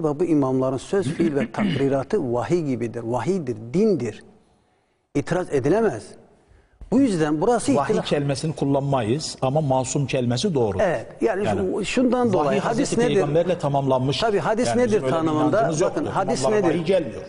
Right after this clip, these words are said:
Speaker 1: Kur'an'dan sonra ikinci teşri kaynağı olan hadisin tanımı nedir diye iki ekolün kaynaklarına baktığımızda Ehli Sünnet'te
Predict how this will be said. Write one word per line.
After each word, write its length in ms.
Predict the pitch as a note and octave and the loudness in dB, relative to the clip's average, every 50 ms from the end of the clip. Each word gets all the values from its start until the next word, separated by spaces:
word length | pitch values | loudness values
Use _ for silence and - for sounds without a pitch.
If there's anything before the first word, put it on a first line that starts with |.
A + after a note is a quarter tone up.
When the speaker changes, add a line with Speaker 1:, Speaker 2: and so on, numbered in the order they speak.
| - - - | -18 -20 -8
Speaker 1:
Kur'an'dan 460 | - - G#3+ A3 G#3+ A3 A3 A3+ A#3 A3 | -2 0 2 2 4 2 2 2 2 0
sonra 440 | - - G3 F3 D#3+ D3+ D#3 - - - - - - - | 0 0 0 2 2 2 0 -2 -4 -10 -18 -20 -14 -8
ikinci 340 | - F3 - - G#3 G3+ A3 G#3 | -8 -4 0 0 2 2 2 0
teşri 360 | - G3 F#3+ - - G3 G3 | 0 0 -2 0 0 -2 0
kaynağı 340 | - G3 F3+ F3+ F3+ F#3 F#3 | 0 0 0 2 2 2 2
olan 380 | F3+ E3+ D#3+ D#3+ D3 C3 A2+ - | 2 2 2 2 0 -2 -6 -8
hadisin 460 | - - D#3+ F3 E3+ E3+ - G#3 G3+ | -8 -4 -4 -2 -2 -2 0 0 0
tanımı 500 | - - E3 D#3+ D#3+ D#3+ D#3+ D3 C#3 D3 | 0 0 0 2 2 4 4 4 2 2
nedir 360 | - G#3 F3 C#3 C#3+ C3+ B2+ | 2 2 2 0 0 0 0
diye 280 | C#3 C#3+ C#3+ C#3 C#3+ - - | 2 2 2 2 2 -2 -4
iki 340 | E3+ - - A3 G#3 - - - - - - | -8 -6 -2 -2 -2 -4 -6 -10 -14 -8 -8
ekolün 400 | D#3 - - - D#3+ C#3+ C3+ C3+ | -8 -6 -2 -2 0 0 0 -2
kaynaklarına 680 | - - D#3+ D#3+ E3 D#3 - F3 D#3 D3 D#3 D3+ C#3+ | -2 -2 0 0 0 0 0 0 0 2 0 0 0
baktığımızda 680 | C3 A#2 - - C3 A#2 A2+ A2+ A2 G#2+ D#3+ A#3 - - - - - - - - - - - | 0 -2 -2 -4 -4 -4 -2 -2 -4 -2 -2 -4 -4 -6 -16 -20 -20 -20 -20 -20 -20 -8 -2
Ehli 240 | - C4+ B3 A3+ A3 | 0 2 2 2 0
Sünnet'te 600 | - - F3 D3 C#3 C#3 C3 C3 - - B3+ B3+ | 0 2 2 2 2 2 0 -4 -4 -4 -4 -6